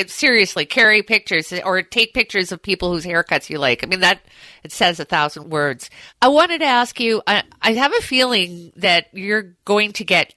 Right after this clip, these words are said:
really huge, and I think someone's gonna wanna make a movie or about your life. I, I have this feeling. It's just such a fascinating story. I don't know what the, I don't know how it's gonna end, and I don't know what the message is gonna be,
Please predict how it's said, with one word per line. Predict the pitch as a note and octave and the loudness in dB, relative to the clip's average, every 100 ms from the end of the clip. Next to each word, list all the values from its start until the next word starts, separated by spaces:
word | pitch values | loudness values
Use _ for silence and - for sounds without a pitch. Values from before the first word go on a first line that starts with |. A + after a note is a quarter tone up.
| _ | _
really | D3+ F3+ F#3 F#3+ | -12 -4 -2 -2
huge, | - F3+ D3+ A#2 - - - | -2 -2 -2 -2 -6 -6 0
and | E3 D3+ D3 - _ _ _ | 0 0 -6 -18 _ _ _
I | F3+ | -2
think | - D4 - | 0 -2 -2
someone's | - B3+ G#3 | -2 -2 -2
gonna | - F#3 | 0 2
wanna | F3+ F3+ E3 D#3 _ - | 2 2 -2 -8 _ -20
make | D#3+ F3+ F3+ | -4 -2 -2
a | |
movie | D#3+ E3 E3+ E3+ D3 A#2+ | -4 2 4 4 0 0
or | A#2+ B2+ A2+ - | 0 0 -4 -6
about | E3 E3 - - | 0 0 0 -8
your | E3+ | -2
life. | E3 C#3+ - - - _ _ | 2 2 0 -14 -20 _ _
I, | F#3+ A3 | 0 0
I | A#3+ | 2
have | C#4+ | 0
this | C4 - | 0 -6
feeling. | F#3 G#2+ F2 | -6 -8 -10
It's | D#3 - | -18 -14
just | G#3 | -12
such | - F#3+ | -10 -12
a | - | -6
fascinating | D#3+ D#3 D3 D3 C3+ | -4 -2 -4 -10 -10
story. | - A#2 - - _ | -8 -6 -8 -14 _
I | - | 2
don't | A#3 | 4
know | G#3 | 4
what | G3+ | 4
the, | F3+ E3 - - | 2 0 -2 -2
I | |
don't | G#3 | 2
know | A#3 | 4
how | A#3 | 4
it's | A3+ | 2
gonna | - A3 | 0 -2
end, | F#3+ F#3+ | 0 0
and | F3+ | 0
I | E3+ | 4
don't | G#3+ | 4
know | B3+ | 4
what | - | 2
the | |
message | C4 F3 - C#4 | 2 2 2 0
is | C#4 C#4+ | 2 0
gonna | C#4+ C#4+ | 0 -4
be, | D4+ G#4 | -4 -6